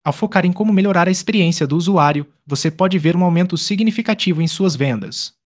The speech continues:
Conclusão sobre estratégias de vendas online para empreendedores iniciantes. Adotar estratégias de vendas online para empreendedores iniciantes é crucial para o sucesso no mundo digital.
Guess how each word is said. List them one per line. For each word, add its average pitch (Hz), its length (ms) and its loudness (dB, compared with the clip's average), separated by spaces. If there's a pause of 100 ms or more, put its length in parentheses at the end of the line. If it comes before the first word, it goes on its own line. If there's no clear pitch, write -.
(120)
Conclusão 202 600 -2
sobre 175 380 -4
estratégias 180 640 -2
de 170 100 -2
vendas 165 460 -2
online 165 280 -2
para 180 200 -2
empreendedores 180 680 -2
iniciantes. 180 520 -2
Adotar 165 540 0
estratégias 180 720 -2
de 175 120 -2
vendas 170 420 -2
online 160 340 -2
para 180 180 -2
empreendedores 180 680 0
iniciantes 180 560 0
é 185 80 0
crucial 185 540 0
para 139 180 -4
o - 20 -8
sucesso 160 540 -4
no 165 80 -2
mundo 170 240 -2
digital. 156 640 -4